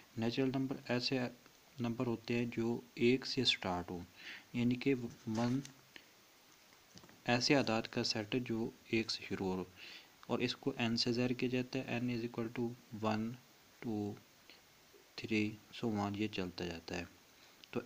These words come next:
ऐसे आदाद के set को हम क्या कहते हैं? natural number कहते हैं। जबकि whole number कौन से होते हैं? ऐसे आदाद जो ज़ीरो से start हो, ये एक से start होते हैं और वो ज़ीरो से start होते हैं, तो इनको हम क्या कहते हैं? मुकम्मल आदाद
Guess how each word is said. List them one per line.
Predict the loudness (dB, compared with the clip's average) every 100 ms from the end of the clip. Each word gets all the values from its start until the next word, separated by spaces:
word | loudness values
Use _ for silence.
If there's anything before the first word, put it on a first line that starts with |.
| 4
ऐसे | 6 8 6 0 -6 -20 -20 -20 -20 -20 -20 -20 -20 -20 -20 -4
आदाद | 0 4 4 2
के | 0
set | 0 0 -4
को | -2 -2 -2 -8 -18 -18 -10
हम | -2 -2
क्या | 0 -2
कहते | -2 -4 -2
हैं? | -4 -4 -2
natural | -2 -2 -4
number | -4 -4 -6
कहते | -8 -8 -6 -6
हैं। | -6 -10 -12 -12 -6
जबकि | -2 -2 2 2 2 -2 -20 -18 -18 -20 -20 -20 -2
whole | 4 6 6 2 -12 0
number | 2 4 2
कौन | 2 2
से | 2 0
होते | 0
हैं? | 0
ऐसे | 2 2 0
आदाद | 2 2 2
जो | 0
ज़ीरो | 2 4 6
से | 4 0
start | 0 0 0 -2
हो, |
ये | -4 0 0 -2 -10 -12 -8 0
एक | 2 2
से | 2
start | 2 2 2 2
होते | -2 2
हैं | 2 2 -4 -18 -20 -10
और | -2 0
वो | 2 2
ज़ीरो | 0 0 2 2
से | 0
start | -6 -4 -4 -4
होते | -6 -4
हैं, | -4
तो | -4
इनको | -6 -2 -2 0 2
हम | 2
क्या | 0 -2
कहते | -2 -2 -2
हैं? | -4
मुकम्मल | -4 -4 0 0
आदाद | -2 -2 0 0 -2 -6